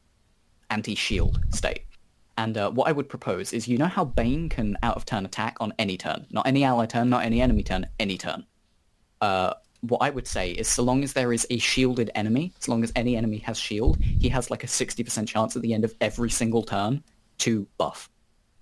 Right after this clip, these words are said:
So if you're using, like, Azrael, just by virtue of your Azrael existing, Beetle is ramping like crazy,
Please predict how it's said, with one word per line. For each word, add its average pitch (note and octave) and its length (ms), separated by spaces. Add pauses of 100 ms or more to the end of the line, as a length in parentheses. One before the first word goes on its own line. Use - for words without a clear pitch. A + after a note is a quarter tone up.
(960)
So A2+ 460
if C3 160
you're C#3 120
using, C3 280
like, A2 220
Azrael, A#2+ 520
just C3 200
by C3 100
virtue A#2+ 400
of A2+ 100
your A2+ 160
Azrael A2 440
existing, C3 720
Beetle C3 300
is G#2+ 100
ramping A2 440
like G2 220
crazy, G2 600